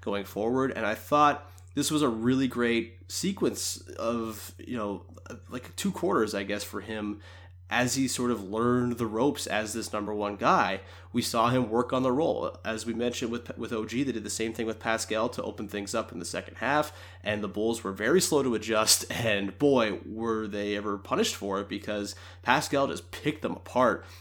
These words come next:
as he, he became the, the screener and the, and the guy on the roll who was just getting those four on threes and just eviscerating whatever Bulls defense was left behind that. And, you know, so that was really encouraging. In the first half, he threw a couple gorgeous passes.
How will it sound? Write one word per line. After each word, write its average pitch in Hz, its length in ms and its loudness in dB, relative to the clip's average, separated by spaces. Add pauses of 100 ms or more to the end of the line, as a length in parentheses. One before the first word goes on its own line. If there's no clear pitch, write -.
(180)
as 107 360 -2
he, 110 120 -6
he 98 140 -6
became 107 380 -4
the, 98 640 -4
the 104 80 -8
screener 110 520 0
and 101 100 -4
the, - 80 -6
and 101 120 -6
the 104 40 -8
guy 98 220 0
on 101 80 -2
the 95 80 -4
roll 127 340 0
who 110 120 -6
was 107 180 -6
just 98 320 -6
getting 117 220 -4
those 117 160 -2
four 110 240 -2
on 107 140 2
threes 123 500 2 (320)
and 113 160 0
just 160 320 2 (160)
eviscerating 107 840 -2
whatever 104 360 -2
Bulls 101 280 -4
defense 98 420 -6
was 98 160 -6
left 98 200 -4
behind 117 400 -2
that. 90 260 -2 (300)
And, 101 640 0
you - 80 -10
know, 95 120 -6
so - 160 -6
that 123 120 4
was 127 160 0
really 87 220 -6
encouraging. - 500 -8
In 98 80 -6
the 104 60 -6
first 131 280 -2
half, 123 200 0
he 123 60 -2
threw 110 180 -6
a 104 40 -6
couple 107 240 -8
gorgeous 104 380 -2
passes. 113 560 -2